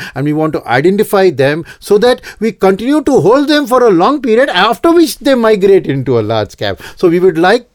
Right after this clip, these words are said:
to identify these stocks when they are young, when they are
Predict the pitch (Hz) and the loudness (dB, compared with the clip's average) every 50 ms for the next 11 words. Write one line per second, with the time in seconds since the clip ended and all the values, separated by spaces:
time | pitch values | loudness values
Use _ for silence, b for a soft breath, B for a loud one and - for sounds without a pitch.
0 | - _ - 226 214 147 156 160 180 196 190 190 - 202 196 196 185 151 147 165 | -20 _ -4 -4 -2 0 -2 -2 -2 -2 -2 -2 -2 0 -2 -2 -2 -4 -6 -6
1 | 170 165 156 - - - - - - _ - - - - 151 160 180 202 - - | -6 -6 -6 -8 -14 -20 -20 -20 -20 _ -20 -20 -12 -6 -4 -4 -4 -4 -6 -6
2 | 165 147 131 131 127 117 107 104 95 98 135 175 226 269 269 240 _ B B B | -6 -4 -2 -2 -2 -2 -2 -6 -6 -4 -2 -2 -2 -4 -6 -12 _ B B B
3 | B B B B 135 147 160 165 151 156 160 156 151 143 139 135 123 120 | B B B B -2 -2 -2 0 0 0 0 0 0 0 -2 -2 -4 -6